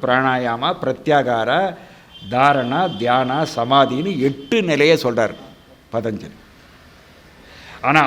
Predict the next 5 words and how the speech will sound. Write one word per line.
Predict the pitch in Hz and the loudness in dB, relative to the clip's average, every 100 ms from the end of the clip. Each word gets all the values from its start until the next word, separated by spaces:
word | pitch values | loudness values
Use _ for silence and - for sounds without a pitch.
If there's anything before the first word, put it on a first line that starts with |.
| 123 | 4
ஆதிசங்கரர் | 190 226 190 180 160 143 113 | 2 2 0 2 2 2 0
என்ன | 143 123 | -2 -2
சொல்றாரு? | 110 104 101 165 180 - - - - - - - - - - _ - - - - - - - - - - - | -4 -4 0 2 0 -2 -14 -20 -20 -20 -20 -20 -20 -20 -20 _ -20 -20 -20 -20 -20 -20 -20 -20 -20 -20 -10
யோகா | 127 156 220 226 226 196 | 0 4 6 6 4 4
மெத்தட்ல | 175 185 180 165 | -2 0 0 2